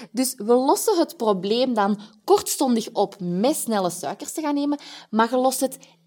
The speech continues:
eigenlijke probleem niet op. En het eigenlijke probleem, dat is iets wat je voor jezelf ook moet gaan onderzoeken.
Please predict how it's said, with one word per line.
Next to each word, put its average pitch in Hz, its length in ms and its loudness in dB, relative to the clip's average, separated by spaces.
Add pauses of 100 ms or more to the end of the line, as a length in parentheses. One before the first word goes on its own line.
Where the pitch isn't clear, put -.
(120)
eigenlijke 285 580 4
probleem 165 480 0
niet 160 140 -4
op. - 240 -10
En 196 120 -2
het 185 260 -4
eigenlijke 311 480 2
probleem, 185 640 -2 (240)
dat 208 140 2
is 262 120 4
iets 330 160 4
wat 240 160 2
je 202 60 -8
voor 190 160 -2
jezelf 196 400 2
ook 247 120 -8
moet 269 140 0
gaan 196 160 -4
onderzoeken. 170 800 -2